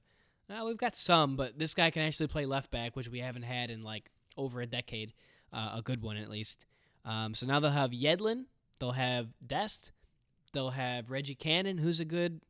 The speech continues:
talent, and then they'll have Chris Gloucester, who is a young, uh, kid playing in Germany who's got a lot of potential as well. But I'll be honest, Hav, I did not see this coming. I thought, I actually thought he was gonna pick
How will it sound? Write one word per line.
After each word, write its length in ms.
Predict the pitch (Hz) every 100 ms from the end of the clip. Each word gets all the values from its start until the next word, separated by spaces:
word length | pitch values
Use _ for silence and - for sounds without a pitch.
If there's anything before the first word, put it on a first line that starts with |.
| _
talent, 380 | - 170 175 190
and 140 | - 127
then 100 | 123
they'll 100 | 120
have 180 | 123 -
Chris 220 | 143 -
Gloucester, 460 | 127 147 - 104 101
who 120 | 104
is 100 | 101
a 100 | 104
young, 360 | 107 110 107 107 _ - _
uh, 360 | 117 104 104 110 - _ _ -
kid 180 | - 127
playing 220 | - 120
in 100 | 113
Germany 440 | 110 120 127 110 104
who's 340 | 110 104 - _ -
got 140 | 113
a 40 | 107
lot 140 | 110
of 60 | 107
potential 400 | - 117 117 110
as 100 | 101
well. 240 | 123 123
But 180 | 104 101 - _ _ _ _ _ - _ _ _ _
I'll 260 | - 165 220
be 160 | 190 196
honest, 280 | 220 - 131
Hav, 220 | 117 110
I 140 | 117
did 140 | 123 131
not 200 | 135 127
see 100 | 135
this 140 | 131
coming. 300 | 170 196 104 - _ _
I 100 | 123
thought, 260 | 135 160 160 -
I 180 | 139
actually 360 | 180 175 170 185
thought 220 | 170 160
he 60 | 156
was 100 | 139
gonna 140 | 147
pick 180 | - 135